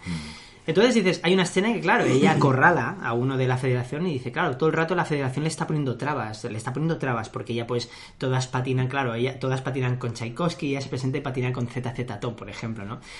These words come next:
Speaker 2: Lleva unos modelitos muy horteras, ¿no? Y, y dice, "¿Pero por qué me ponéis tantas trabas, no?". Y claro, dice, "Es que no representas lo que queremos vender",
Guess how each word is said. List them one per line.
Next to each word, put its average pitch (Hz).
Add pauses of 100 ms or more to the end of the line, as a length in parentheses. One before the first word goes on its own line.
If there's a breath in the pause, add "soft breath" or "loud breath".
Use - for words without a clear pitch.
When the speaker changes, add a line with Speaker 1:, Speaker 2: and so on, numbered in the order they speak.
(140)
Speaker 2:
Lleva 131
unos 131
modelitos 127
muy 127
horteras, 151
¿no? 143 (500 loud breath)
Y, 165
y 151
dice, 131
"¿Pero 117
por 110
qué 180
me 190
ponéis 151
tantas 165
trabas, 139
no?". -
Y 131
claro, 151
dice, 131
"Es 120
que 143
no 151
representas 131 (160)
lo 127
que 120
queremos 107
vender", 95